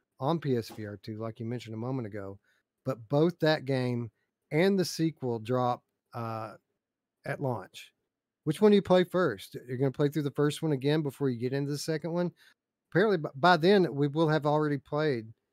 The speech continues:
through the second one, or at least a significant portion of it.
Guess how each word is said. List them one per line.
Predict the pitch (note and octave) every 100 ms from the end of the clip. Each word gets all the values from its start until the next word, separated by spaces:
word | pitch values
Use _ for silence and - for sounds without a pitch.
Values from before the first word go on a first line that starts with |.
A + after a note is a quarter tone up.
| _ _
through | C#3+ D#3
the | C#3
second | - A#2+ - G#2
one, | A#2+
or | B2
at | A2+
least | C3+ -
a |
significant | B2 B2 B2 B2+ A2+ A2 _
portion | B2+ B2+ G#2+
of | G#2+ G#2
it. | A2